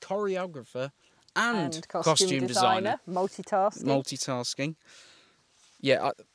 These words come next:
Speaker 1: I, I, I would say a lot. I mean, I've never directed a pre-twentieth century piece, but I would definitely say it would be easier, for sure.
Speaker 2: I think, you know, what's interesting,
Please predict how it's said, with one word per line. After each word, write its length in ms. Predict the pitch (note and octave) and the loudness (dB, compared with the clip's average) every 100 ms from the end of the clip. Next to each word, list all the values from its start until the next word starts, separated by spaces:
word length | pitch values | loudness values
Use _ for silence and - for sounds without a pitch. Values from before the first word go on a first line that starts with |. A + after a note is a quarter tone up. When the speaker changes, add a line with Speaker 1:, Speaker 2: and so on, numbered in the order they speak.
| - | -4
Speaker 1:
I, 40 | C#3+ | -2
I, 40 | |
I 200 | - D#3+ | 6 6
would 140 | D#3+ C#3 | 6 4
say 380 | D3+ B2+ A#2+ - | 4 4 2 -4
a 80 | A#2+ | -6
lot. 420 | B2 B2 - - - | -2 -2 -4 -6 0
I 100 | D3 | 2
mean, 220 | D3 D3+ | 2 2
I've 140 | D3+ | 4
never 180 | D#3 C#3+ | 4 2
directed 600 | C3+ C#3 F#3+ - C3 A#2 - | 4 6 6 2 -4 -4 -6
a 80 | |
pre-twentieth 640 | - C3 A#2+ - A#2+ A2+ A2+ | -2 -2 -2 -4 -4 -4 -6
century 480 | - A#2+ G#2 - A2+ | -6 -6 -6 -12 -10
piece, 380 | - C#3 D#3+ - | -4 -2 -2 -6
but 180 | G2 | -4
I 120 | G#2+ A#2+ | -2 -2
would 200 | A#2 - - | -6 -12 -4
definitely 360 | C#3+ - C#3 B2 | -4 -4 -8 -6
say 360 | - B2 A2 | -4 -4 -6
it 160 | - - | -10 -12
would 220 | A#2+ A2 - | -12 -14 -12
be 280 | A2+ A2+ A2+ _ _ _ _ | -10 -10 -14 _ _ _ _
easier, 460 | A3+ A3 D3+ F2+ - _ _ _ _ _ | -4 0 0 -2 -12 _ _ _ _ _
for 180 | - D#3 | -6 -2
sure. 400 | - D#3+ A2+ - _ _ _ _ _ _ _ _ _ - | 0 0 -2 -6 _ _ _ _ _ _ _ _ _ -2
Speaker 2:
I 80 | G#3+ | -2
think, 320 | C4+ C4 - _ _ _ - | 0 -6 -8 _ _ _ -8
you 80 | A3 | -4
know, 140 | F3+ | -2
what's 200 | F#3 - | -4 -4
interesting, 580 | G3+ F#3+ F#3 - F3 | -6 -6 -10 -10 -12